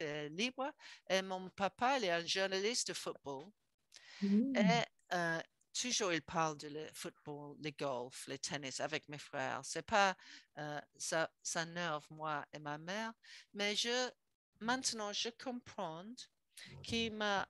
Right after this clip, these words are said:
Speaker 1: papa, avec le sport, qui avait la discipline et les règles du sport,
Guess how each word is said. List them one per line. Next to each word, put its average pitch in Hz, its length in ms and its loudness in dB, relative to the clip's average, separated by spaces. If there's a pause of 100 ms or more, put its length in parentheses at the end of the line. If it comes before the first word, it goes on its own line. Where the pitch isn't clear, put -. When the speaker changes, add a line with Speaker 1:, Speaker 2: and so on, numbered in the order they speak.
(120)
Speaker 1:
papa, 208 560 4 (300)
avec 202 240 0
le 208 80 -4
sport, 202 640 -2
qui 202 140 0
avait 185 200 2
la 180 140 -6
discipline 208 800 -2 (360)
et 185 100 6
les 180 140 4
règles 202 500 6
du 156 120 -10
sport, 147 440 -4